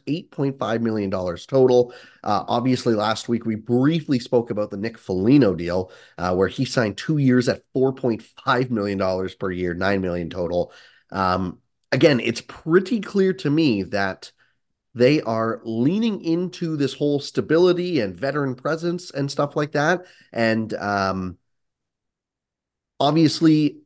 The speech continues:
I, I think the one smart thing about this is they're very clearly realizing that the second that Connor Bedard's E L C is up is when they need every single cent of cap space they can get, uh, because that is what all of these contracts, uh, kind of align to.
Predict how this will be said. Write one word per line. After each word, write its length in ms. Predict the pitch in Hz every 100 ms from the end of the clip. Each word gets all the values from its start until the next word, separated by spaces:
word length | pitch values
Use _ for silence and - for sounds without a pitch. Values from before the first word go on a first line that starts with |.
| _ 131
I, 160 | 135
I 80 | 151
think 380 | 143 226 - -
the 100 | 170
one 240 | 151 190
smart 420 | 185 - 151 185 190
thing 200 | 180 180
about 240 | 175 180
this 200 | 196 -
is 140 | 123
they're 180 | 135 127
very 280 | 117 139 143
clearly 580 | - 143 143 143 139 -
realizing 640 | 123 139 131 127 135 156 143
that 260 | 113 104 _ _ _ -
the 100 | 117
second 400 | - 147 175 147
that 160 | 123 120
Connor 260 | 131 139
Bedard's 480 | 120 107 113 127 120
E 80 | 127
L 140 | 113
C 240 | - 202 226
is 160 | 220
up 180 | 226 262 131
is 120 | 117
when 200 | 120 123
they 160 | 127
need 300 | 131 127 - -
every 240 | 131 147
single 300 | 139 143 123
cent 240 | 117 127 120
of 160 | -
cap 220 | - 117 -
space 260 | 113 98
they 140 | - 98
can 180 | 95
get, 260 | 87 143 - - - -
uh, 180 | 95 87
because 280 | 95 - 95
that 180 | 104
is 100 | 98
what 140 | 95 90
all 220 | 101 110
of 100 | 104
these 160 | 101 95
contracts, 720 | - 98 95 95 90 87 -
uh, 240 | - 87 82
kind 260 | 110 98
of 80 | 92
align 340 | 90 90 101 127
to. 300 | 180 233